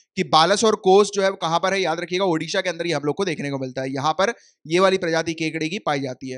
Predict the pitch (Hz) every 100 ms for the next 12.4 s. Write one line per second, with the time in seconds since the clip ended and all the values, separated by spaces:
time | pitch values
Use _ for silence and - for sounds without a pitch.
0 | - 151 165 220 180 170 196 208 190 214
1 | 208 202 202 233 - - - 147 156 175
2 | 220 247 - 196 196 190 214 202 185 170
3 | 170 220 208 190 196 202 196 202 190 185
4 | 190 170 - 214 202 185 170 - _ _
5 | _ - 143 147 147 156 165 214 151 -
6 | 185 175 175 196 233 214 _ _ - 208
7 | 247 220 196 185 165 202 196 185 214 -
8 | 156 165 170 - 147 151 185 175 196 180
9 | 151 160 220 208 151 147 180 139 135 139
10 | 143 151 175 180 160 185 190 180 175 175
11 | 175 180 185 151 156 160 185 160 156 160
12 | 160 165 175